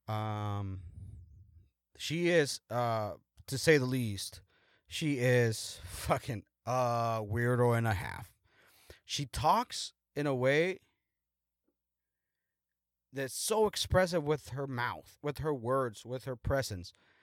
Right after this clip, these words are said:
And then she uses her hands to, like, elaborate where she's going with the story, right? Like, she's doing this shit. She's doing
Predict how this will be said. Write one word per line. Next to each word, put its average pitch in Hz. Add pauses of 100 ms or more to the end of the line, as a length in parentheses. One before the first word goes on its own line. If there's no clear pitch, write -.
(320)
And 139
then 143
she 135
uses 185
her 127
hands 185
to, 131
like, 123 (180)
elaborate 131 (340)
where 135
she's 127
going 127
with 123
the -
story, 107 (480)
right? 131 (300)
Like, 131
she's 131
doing 120
this 147
shit. 143
She's 123
doing 123